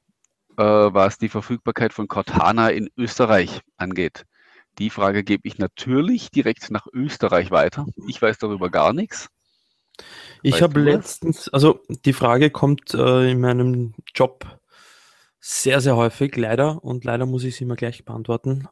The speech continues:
Speaker 2: Äh, es gibt kein Datum. Das Problem an der Sache ist, dass Microsoft, ähm, und da habe ich erst vor einer Woche wieder eine Mail zu dem Thema bekommen, weil ich halt immer wieder versuche, da Antworten zu bekommen, äh, Microsoft hier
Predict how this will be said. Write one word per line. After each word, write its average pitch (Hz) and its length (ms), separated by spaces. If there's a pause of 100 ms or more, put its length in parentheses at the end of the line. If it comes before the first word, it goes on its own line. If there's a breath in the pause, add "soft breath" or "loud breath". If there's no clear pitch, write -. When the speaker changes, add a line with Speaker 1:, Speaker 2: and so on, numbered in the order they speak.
Speaker 2:
Äh, 127 400
es - 140
gibt - 200
kein 120 160
Datum. 120 420 (600 loud breath)
Das - 180
Problem 131 600 (280)
an 123 140
der 127 80
Sache 127 380
ist, - 440
dass - 460 (460)
Microsoft, 131 760 (800)
ähm, 117 320
und 110 100
da 117 60
habe 117 120
ich 123 80
erst 127 180
vor 120 120
einer 117 140
Woche 127 300
wieder 120 140
eine 113 140
Mail 123 280
zu - 100
dem 117 160
Thema 117 220
bekommen, 139 680
weil 117 220
ich - 160
halt 117 200
immer 135 280
wieder 135 180
versuche, 135 500 (380 loud breath)
da 123 140
Antworten 127 380
zu 123 100
bekommen, 127 400 (500 loud breath)
äh, 117 220
Microsoft 120 640
hier 131 600